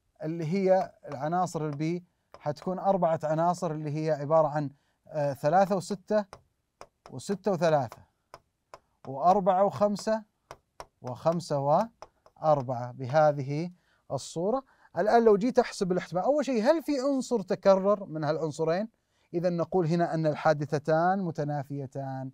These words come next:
الحادثتان متنافيتان، لأن ما في عندي ولا عنصر تكرر بين الحادثتين، أو لا يمكنني أجد عنصر متكرر ويطلع لي تسعة، لأن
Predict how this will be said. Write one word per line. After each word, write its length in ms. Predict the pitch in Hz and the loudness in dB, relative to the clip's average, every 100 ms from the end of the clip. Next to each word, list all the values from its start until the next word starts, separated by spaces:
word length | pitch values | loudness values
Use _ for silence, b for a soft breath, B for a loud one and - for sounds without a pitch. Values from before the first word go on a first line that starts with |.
| _ _ _ - - | _ _ _ -14 -10
الحادثتان 1160 | 139 - 160 165 156 160 147 151 160 196 254 240 - _ - - - - _ - _ _ - | -8 0 2 2 0 -6 -4 -2 0 0 -2 -6 -20 _ -20 -20 -20 -20 _ -20 _ _ -10
متنافيتان، 1300 | 143 170 180 147 151 156 143 147 143 131 139 139 139 | -6 -4 -2 -2 0 -2 -4 -4 -6 -6 -6 -6 -6
لأن 180 | 151 | -4
ما 200 | 151 175 | -2 -2
في 160 | - 226 | -4 -6
عندي 200 | 208 175 | -4 -2
ولا 220 | 185 226 | -2 -2
عنصر 320 | 190 190 185 | -4 -6 -6
تكرر 560 | 165 151 - 170 170 180 b b b | -8 -6 -2 0 2 0 b b b
بين 340 | 143 165 170 185 | -4 0 0 0
الحادثتين، 720 | 151 - 156 139 120 165 139 - b - | -2 -2 -2 -4 -8 -6 -6 -8 b -2
أو 140 | 170 | 2
لا 140 | 196 285 | 6 4
يمكنني 400 | 277 226 226 226 | 4 -2 -2 -2
أجد 400 | 233 196 175 170 | -2 0 -2 -4
عنصر 520 | - 156 226 185 190 | -10 -6 -6 -2 -2
متكرر 640 | 175 - 214 254 233 226 | -4 0 0 0 -2 -6
ويطلع 480 | - 180 185 180 190 | -8 -4 -2 2 4
لي 140 | 190 165 | 4 0
تسعة، 400 | 190 - 123 - _ - | -2 -4 -8 -10 _ -12
لأن 320 | 131 170 | -8 -4